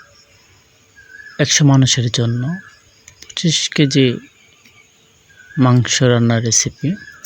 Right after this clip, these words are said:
প্রথমে আমরা এই ডে-, তেল ঢেলে নিব। তেল এক কেজি সয়াবিন তেল দিয়েছি এখানে।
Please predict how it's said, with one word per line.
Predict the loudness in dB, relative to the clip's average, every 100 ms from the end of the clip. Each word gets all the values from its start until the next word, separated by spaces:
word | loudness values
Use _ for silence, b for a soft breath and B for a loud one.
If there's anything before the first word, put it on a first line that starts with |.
| -8
প্রথমে | -4 0 2 2
আমরা | 2 0 -2
এই | -4 -6 -10 _ _ _ _ _ _ _ -8 -2
ডে-, | 0 2 0 -4 -12 _ -4
তেল | 0 2 2
ঢেলে | 0 0
নিব। | -2 -2 -4 -4 _ -2 0 0 -4
তেল | -4 -2 -2 -2 -4 -8 _ _ -4
এক | -4 -4 _ -2
কেজি | -2 0 -4 -6 -12 -16 -8
সয়াবিন | -2 0 0 0 0
তেল | 0 -2
দিয়েছি | -2 -2 -2 -2
এখানে। | -2 -4 -6